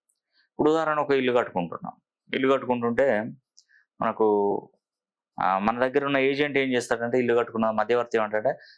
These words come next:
"దీనికి నేను యాభై లక్షలు ఇస్తాను" అంటాడు. మనం ఏమనుకుంటాడు, ఈ యాభై లక్షలు ఇప్పించడం కష్టం, సరే నలభై ఐదు, నలభై, నలభై ఐదో వస్తాయని మనం అనుకొని, ఆ, సరే అప్రోచ్ అవుతామని స్టార్ట్ చేస్తాం.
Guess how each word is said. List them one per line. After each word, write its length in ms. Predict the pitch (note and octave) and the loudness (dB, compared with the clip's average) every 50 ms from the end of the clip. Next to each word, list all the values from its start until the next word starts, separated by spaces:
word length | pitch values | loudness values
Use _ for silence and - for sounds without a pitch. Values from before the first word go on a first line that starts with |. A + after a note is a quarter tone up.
| _ _ | _ _
"దీనికి 200 | C3 C3+ C3+ C3 | -2 0 2 2
నేను 200 | C3 B2+ B2+ A#2+ | 2 2 2 2
యాభై 300 | A2+ A2+ A2+ A2+ A#2 A2+ | 2 2 0 0 0 0
లక్షలు 260 | A2+ G#2+ - - C3+ | 0 0 -2 -2 -4
ఇస్తాను" 360 | C3 - - - A#2 A2+ G#2+ | -4 -4 0 0 0 0 2
అంటాడు. 420 | G2+ G#2 G#2+ A2 - D#2 C2+ - - _ _ _ _ _ _ _ _ _ _ _ _ _ _ _ _ _ _ _ _ _ - | -2 -4 -4 -6 -6 -6 -6 -6 -10 _ _ _ _ _ _ _ _ _ _ _ _ _ _ _ _ _ _ _ _ _ -2
మనం 180 | A2+ B2 C3+ | 0 2 2
ఏమనుకుంటాడు, 380 | C3+ C3+ C3+ C3 B2 B2+ B2+ B2+ | 2 2 0 -2 -2 0 2 2
ఈ 80 | B2 A#2 | 4 4
యాభై 300 | A2+ G#2+ G#2+ A2 A#2+ A#2+ | 4 4 4 4 4 2
లక్షలు 300 | B2 A#2 - - A#2+ A2+ | 2 0 0 0 0 0
ఇప్పించడం 440 | G2+ - - G#2+ G#2 A2 G#2 G#2+ | 0 0 -4 -2 -2 0 -2 -2
కష్టం, 500 | G2 - F#2 - - - G2+ F#2+ G#2 D3 - _ _ _ _ _ _ _ _ _ | -2 -2 -4 -4 -2 -2 -2 -2 -2 -8 -12 _ _ _ _ _ _ _ _ _
సరే 320 | - - B2 C#3 - - - - | -4 -2 0 0 -2 -4 -6 -2
నలభై 400 | - G2+ G2+ G#2 G#2 A2 A2 A2 | -2 0 0 2 0 0 2 0
ఐదు, 320 | A2 A2 A#2+ C3 - - _ _ _ _ _ _ _ _ _ _ _ _ _ _ _ _ | 2 2 2 0 0 -4 _ _ _ _ _ _ _ _ _ _ _ _ _ _ _ _
నలభై, 340 | A2 G#2 G#2 G#2 A2+ A#2 A#2+ | 0 0 2 4 4 4 4
నలభై 340 | A#2+ A#2 A2+ G#2+ G#2+ G#2+ G#2 | 4 2 2 2 2 2 2
ఐదో 460 | G#2 G#2+ A2 G#2+ G2 F2+ - - - - | 2 4 4 4 4 2 0 -2 -2 -2
వస్తాయని 360 | G#2 - - - G#2+ G2+ G#2+ A#2 | -2 -2 0 -2 -2 0 0 0
మనం 180 | A#2 G#2+ G#2+ | 0 2 2
అనుకొని, 640 | G2+ F#2+ F#2+ G2 - G#2 A#2 C3+ C3+ F#2+ G#2+ A2 - _ _ - _ _ _ _ _ | 2 2 0 0 -2 0 0 0 -4 -4 -6 -10 -14 _ _ -20 _ _ _ _ _
ఆ, 80 | - G2+ | -2 -2
సరే 260 | G2 - A#2+ A#2+ B2 | 0 0 0 2 2
అప్రోచ్ 380 | A#2+ A2+ - - B2+ A#2+ G#2+ A#2+ | 2 0 2 0 0 2 2 0
అవుతామని 360 | A2 - A2 G#2+ A#2+ B2 A#2+ | 0 0 0 -2 0 -2 -4
స్టార్ట్ 320 | - - G#2 F#2 F2 F2 | 0 0 -2 -2 0 -2
చేస్తాం. 280 | D#2+ D#2 - - - - | -4 -4 -4 -8 -10 -20